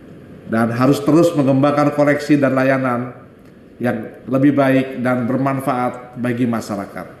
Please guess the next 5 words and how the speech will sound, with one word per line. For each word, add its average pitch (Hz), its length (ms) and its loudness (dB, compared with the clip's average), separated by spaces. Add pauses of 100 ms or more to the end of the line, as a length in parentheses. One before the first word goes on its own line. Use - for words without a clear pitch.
(1700)
Demikian 147 800 2 (800)
sambutan 135 560 2
yang 131 80 0
kami 131 240 -2
sampaikan. 135 720 0